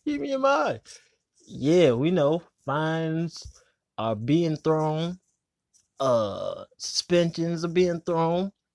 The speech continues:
This N B A season is really starting off with a big bang.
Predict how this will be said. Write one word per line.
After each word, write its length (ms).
This 220
N 220
B 180
A 140
season 680
is 460
really 920
starting 680
off 220
with 100
a 80
big 440
bang. 540